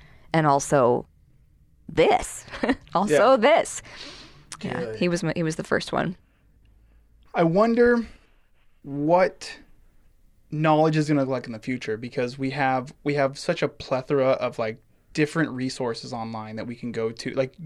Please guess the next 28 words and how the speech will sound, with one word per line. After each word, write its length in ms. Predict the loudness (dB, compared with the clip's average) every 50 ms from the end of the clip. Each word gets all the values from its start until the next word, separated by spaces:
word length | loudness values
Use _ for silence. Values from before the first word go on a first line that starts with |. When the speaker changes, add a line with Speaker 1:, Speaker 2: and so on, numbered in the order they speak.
| -16 -12 _
Speaker 2:
Googling 480 | 2 2 4 4 2 -2 -2 -8 -10 -12
something, 360 | -12 -12 -12 -12 -14 -14 -12
right? 300 | -10 -8 -8 -8 -8 -10 -14 -20 _ _ _ _
Like, 140 | -6 -4 -4
a 60 | -6
friend 300 | -4 -2 0 0 2 2 2
mentioned 320 | 0 0 0 -2 -4 -2
something, 520 | 0 0 0 0 2 0 0 0 0 -2
maybe 200 | -2 -4 -6 -4 -4
you 100 | -6 -6
call 220 | -2 0 0 0
bullshit 440 | 0 0 -4 -4 -4 -2 -4 -4 -4
on 160 | -4 -4 -6
it, 40 | -4
you're 80 | -4 -6
like, 140 | -6 -6 -4
"I 80 | -4 -4
gotta 200 | -2 -2 -4 -6
check 240 | -8 -10 -12 -12 -12
this 200 | -12 -8 -6 -4
out." 220 | -4 -4 -6 -12 _ _ _ _ _ _ _ _ _ _ _ _
What 520 | -16 -14 -10 -4 2 4 4 4 4 2 -2
is 720 | -4 -2 0 2 4 4 4 2 2 0 -2 -6 -12 -16 -20 _ _ _ _ _ _ _ -18
stopping 640 | -16 -16 -4 0 2 2 2 2 2 0 0 0
that, 300 | 0 0 -2 -4 -6 -6 -8
that 340 | -8 -8 -8 -10 _ _ _
top 420 | -14 -10 -8 -6 -4 -4 -4 -4
link 540 | -4 -8 -6 -6 -6 -8 -8 -10 -16 -18 -18